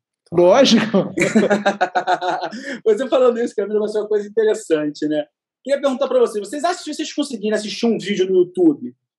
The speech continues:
Speaker 2: de uns quinze a vinte minutos sobre como pilotar um Boeing,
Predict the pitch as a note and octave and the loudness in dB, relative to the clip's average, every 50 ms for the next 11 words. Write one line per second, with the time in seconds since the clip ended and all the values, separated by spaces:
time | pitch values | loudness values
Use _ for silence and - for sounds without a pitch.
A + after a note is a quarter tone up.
0 | _ - - - C3+ F3 F#3+ F#3+ F#3+ F#3 E3+ - - - - - C4+ C#4 A#3 G#3+ | _ -16 -14 -8 -4 -2 0 0 0 0 -2 -2 -6 -6 -2 0 2 2 4 4
1 | G3+ F3+ G3 G#3+ G#3 G#3 G#3+ G3+ F#3+ F3 E3 D#3+ D#3 D#3 D#3 - - - F#3+ F3+ | 2 2 0 -4 -4 -4 -4 -2 0 2 2 4 2 2 0 -4 -4 -2 -2 -2
2 | F3+ F3+ - - G#3+ A3 A3 G#3+ - A3 G#3+ G#3 F#3 E3 - - G3 G3+ G#3 G3 | -4 -4 -2 0 0 0 0 -2 -4 -2 0 2 2 2 2 0 -2 -2 -2 -4
3 | E3+ D3+ D#3+ E3 E3+ D#3+ D3 C3+ | -4 -2 0 2 2 2 0 -2